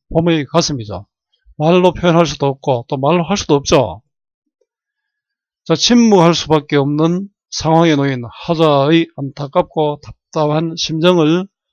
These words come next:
어, 이 구절을 통해서 드러내고 있습니다.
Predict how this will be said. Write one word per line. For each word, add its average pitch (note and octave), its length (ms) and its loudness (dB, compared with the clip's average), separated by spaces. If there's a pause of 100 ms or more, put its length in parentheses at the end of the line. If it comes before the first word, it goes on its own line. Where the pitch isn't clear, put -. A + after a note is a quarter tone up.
(420)
어, C#3 400 -4 (120)
이 E3 80 -2
구절을 D#3 400 0
통해서 D3+ 720 0 (120)
드러내고 D3+ 800 4
있습니다. A2 640 -6